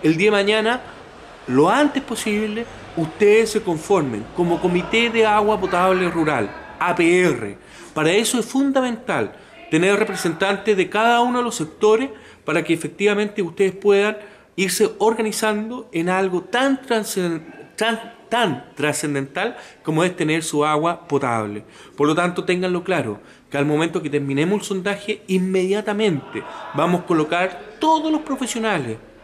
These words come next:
al servicio del proyecto de agua potable, porque claramente es una de las grandes necesidades que tiene la comuna de Pelarco. Así que yo me quiero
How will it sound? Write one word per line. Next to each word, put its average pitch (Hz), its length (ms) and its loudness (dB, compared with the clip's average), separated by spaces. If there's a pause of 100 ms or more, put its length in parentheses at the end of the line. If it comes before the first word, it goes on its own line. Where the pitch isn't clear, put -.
(140)
al 165 160 -2
servicio 196 640 -2
del 160 180 -2
proyecto 214 600 0
de 202 80 2
agua 190 200 -2
potable, 120 520 -4 (340)
porque 147 320 0
claramente 160 760 -2 (460)
es 180 420 0
una 190 520 0
de 143 120 -4
las 143 180 -2
grandes 208 400 0
necesidades 175 560 -4
que 165 80 -12
tiene 151 200 -2
la 147 100 -2
comuna 139 240 -6
de 131 60 -6
Pelarco. 101 520 -10 (260)
Así 147 160 -6
que 143 140 0
yo 196 580 2
me 147 140 -2
quiero 175 480 2